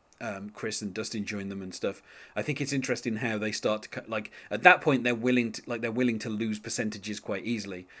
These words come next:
And then obviously once, once things become more serious and Sean Parker becomes involved,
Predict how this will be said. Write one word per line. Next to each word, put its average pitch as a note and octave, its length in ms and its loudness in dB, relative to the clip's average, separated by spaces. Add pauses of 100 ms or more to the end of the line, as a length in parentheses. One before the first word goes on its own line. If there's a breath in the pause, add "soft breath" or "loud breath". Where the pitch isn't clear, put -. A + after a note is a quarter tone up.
(160 loud breath)
And G2+ 160 0
then A2 140 2
obviously G#2 280 -2
once, G#2+ 380 -2
once A#2+ 200 -2
things A2+ 220 0
become A2+ 260 -2
more G#2 200 0
serious G#2 580 -2
and F#2 160 -8
Sean G#2 220 -2
Parker G#2 300 -2
becomes F#2+ 320 -10
involved, F2+ 360 -8